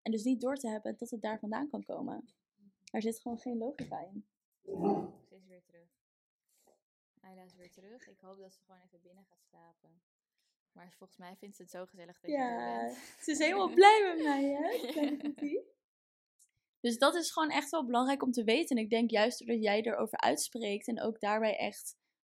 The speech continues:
Speaker 1: zegt waar het vandaan kan komen en wat je er tegen kan doen,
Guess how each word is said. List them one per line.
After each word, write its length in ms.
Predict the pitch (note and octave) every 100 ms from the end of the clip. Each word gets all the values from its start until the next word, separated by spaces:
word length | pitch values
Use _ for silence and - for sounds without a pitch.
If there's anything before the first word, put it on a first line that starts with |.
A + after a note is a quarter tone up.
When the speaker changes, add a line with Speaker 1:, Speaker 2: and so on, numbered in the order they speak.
| _
Speaker 1:
zegt 420 | - - A3 A3
waar 180 | - A3
het 160 | A3+ -
vandaan 260 | G#3+ G#3+
kan 180 | A3 G#3+
komen 280 | - A3+ B3
en 60 | G#3+
wat 140 | G3+
je 60 | G#3+
er 60 |
tegen 200 | G#3 G3
kan 180 | - G#3+
doen, 460 | G3+ B3+ A#3+ A#3